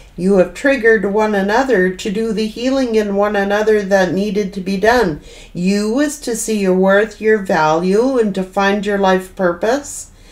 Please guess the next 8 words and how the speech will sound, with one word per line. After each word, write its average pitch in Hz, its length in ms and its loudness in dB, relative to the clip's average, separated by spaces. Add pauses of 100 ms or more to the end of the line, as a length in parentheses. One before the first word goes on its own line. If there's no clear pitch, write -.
(300)
and, 175 220 2
and 185 440 0
to, 196 420 -2
to 208 300 -4
collaborate, 190 840 2
find, 190 560 0 (200)
you 202 80 0
know, 180 400 0